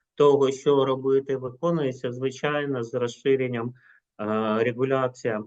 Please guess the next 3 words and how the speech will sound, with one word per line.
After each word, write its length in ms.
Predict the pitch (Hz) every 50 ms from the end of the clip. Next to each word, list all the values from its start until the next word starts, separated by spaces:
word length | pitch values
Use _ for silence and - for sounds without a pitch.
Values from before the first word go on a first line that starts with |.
| - -
вакуум-регуляція 1120 | 127 127 120 - - 120 117 120 120 117 135 135 147 156 170 170 175 - 175 170 170 170 170 _ _ _ _ _ _ _ _ _ _ _ _ _ _ _ _ -
шийки 320 | 156 147 147 147 147 - 156
матки. 560 | 156 156 156 160 156 - - 156 151 151